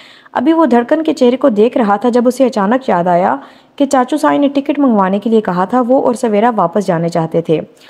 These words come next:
वहाँ उनके business में काफ़ी loose हो चुका है, उनके workers उसके काम को ठीक से संभाल नहीं पा रहे, इसीलिए उन-, उन्होंने वापस जाने का फ़ैसला किया है। उसने नरमी से धड़कन को खुद से अलग करते हुए उसके माथे पर अपने लब रखे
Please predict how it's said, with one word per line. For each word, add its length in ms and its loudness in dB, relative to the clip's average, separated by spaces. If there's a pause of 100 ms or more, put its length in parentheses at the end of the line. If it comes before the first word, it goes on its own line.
(340)
वहाँ 240 2
उनके 260 0
business 400 0
में 100 2
काफ़ी 340 -2
loose 400 0
हो 100 2
चुका 260 -2
है, 180 0
उनके 360 0
workers 420 -2
उसके 220 -2
काम 240 0
को 100 -2
ठीक 240 -4
से 100 -6
संभाल 400 -2
नहीं 200 -2
पा 200 -2
रहे, 300 -2 (540)
इसीलिए 300 2
उन-, 160 2
उन्होंने 320 4
वापस 320 0
जाने 240 0
का 120 -2
फ़ैसला 400 -4
किया 200 -4
है। 220 -4 (520)
उसने 220 0
नरमी 320 2
से 100 0
धड़कन 360 0
को 100 2
खुद 180 -2
से 100 0
अलग 220 0
करते 240 -2
हुए 120 4
उसके 220 -2
माथे 280 0
पर 120 2
अपने 220 0
लब 240 0
रखे 340 -2